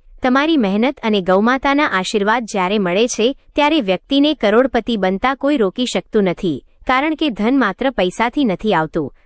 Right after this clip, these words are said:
પણ તે પુણ્ય અને સંતોષથી પણ આવે છે. આ પાંચ ભાગની શ્રેણીમાં આપણે મકર સંક્રાંતિના દરેક પાસાને આવરી લેવાનો પ્રયત્ન કર્યો છે. આશા છે કે આ માહિતી તમારા જીવનમાં નવી રોશની લાવશે.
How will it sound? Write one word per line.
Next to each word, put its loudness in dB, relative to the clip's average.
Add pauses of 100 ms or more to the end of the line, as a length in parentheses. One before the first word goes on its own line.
(100)
પણ 0
તે -4
પુણ્ય 0
અને 0
સંતોષથી 0
પણ 0
આવે 0
છે. -4 (360)
આ 2
પાંચ -2
ભાગની 0
શ્રેણીમાં 0
આપણે -2
મકર 0
સંક્રાંતિના 0
દરેક 0
પાસાને 0
આવરી 0
લેવાનો 2
પ્રયત્ન -2
કર્યો 0
છે. -4 (360)
આશા 0
છે -2 (200)
કે 0
આ 0
માહિતી 0
તમારા 0
જીવનમાં 0
નવી 0
રોશની 0
લાવશે. -2